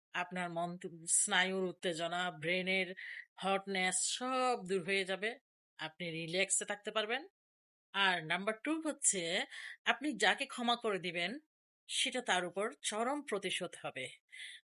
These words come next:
তার আর কোনো বিচারের প্রয়োজন হবে না। আপনি তাকে বিনা শর্তে, বিনা কারণে ক্ষমা করে দিছেন, তো সে অনুতাপে, অনুশোচনায় জর্জরিত হয়ে যাবে। সে কি ফিল করবে, কতটুকু মানসিক যন্ত্রণা সে ভুগবে,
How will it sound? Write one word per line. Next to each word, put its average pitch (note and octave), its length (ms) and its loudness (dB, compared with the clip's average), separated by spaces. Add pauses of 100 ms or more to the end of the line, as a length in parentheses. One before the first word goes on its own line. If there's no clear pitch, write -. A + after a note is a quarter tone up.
(140)
তার D#3+ 480 6 (260)
আর G#3 220 6
কোনো A#3+ 220 0
বিচারের G3 420 2
প্রয়োজন E3 420 -2
হবে D#3 240 -2
না। C#3+ 240 -2 (180)
আপনি G3 340 0
তাকে G#3+ 280 2
বিনা G#3 400 0
শর্তে, A3+ 520 0
বিনা F3+ 300 2
কারণে F3+ 420 0
ক্ষমা G3 260 -4
করে G#3+ 220 0
দিছেন, F#3+ 320 0
তো C4+ 180 0 (320)
সে - 200 0 (100)
অনুতাপে, C4 520 0
অনুশোচনায় A#3 920 0
জর্জরিত F3+ 580 -2
হয়ে F#3+ 260 2
যাবে। D3+ 300 -4 (280)
সে C4 500 4 (160)
কি E4+ 440 2 (360)
ফিল D4+ 340 4
করবে, D#3+ 500 0 (280)
কতটুকু E4 580 0
মানসিক B3+ 500 0
যন্ত্রণা A3 460 0
সে A#3 200 0
ভুগবে, F#3+ 500 -2